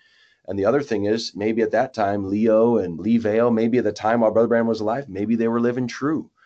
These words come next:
I don't know. I wasn't there. But just because there's bad fruit like Judas doesn't mean Jesus was a, a bad teacher. Judas, we all seen that meme. Judas had the best pastor, but he still chose money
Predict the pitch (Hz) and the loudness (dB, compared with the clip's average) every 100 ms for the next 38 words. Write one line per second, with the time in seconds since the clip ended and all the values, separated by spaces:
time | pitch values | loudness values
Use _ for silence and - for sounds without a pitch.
0 | _ _ _ 98 107 117 110 151 127 - | _ _ _ -4 -2 0 0 0 -4 -8
1 | - 107 117 117 110 117 123 98 - _ | -4 0 0 0 0 2 2 0 -4 _
2 | _ _ _ 107 110 - _ _ 110 - | _ _ _ 2 2 0 _ _ -6 -4
3 | 127 131 117 113 90 107 123 123 120 - | -2 0 0 -2 0 0 0 0 -4 -2
4 | 98 87 113 131 - 104 107 92 113 110 | -4 -2 -4 -4 -4 -4 -4 -4 -4 -4
5 | 101 101 117 120 110 98 95 87 - _ | -6 -4 -4 -4 -10 -6 -6 -6 -16 _
6 | _ _ - 82 87 90 104 101 107 117 | _ _ -8 -6 -4 0 0 0 -2 -2
7 | 117 78 - 98 131 120 113 113 107 117 | -2 -8 -6 0 0 0 0 2 4 2
8 | 131 123 117 110 127 95 80 117 143 120 | 2 0 2 2 0 -2 -2 0 0 0
9 | 110 - 110 107 123 - 127 143 - 90 | -4 -2 0 2 0 -2 -6 -6 -6 -10
10 | - _ _ _ _ _ - 113 113 123 | -12 _ _ _ _ _ -2 -2 0 0
11 | 120 131 135 131 117 - _ _ - 101 | 2 4 4 4 0 -8 _ _ -4 0
12 | 165 120 | 2 0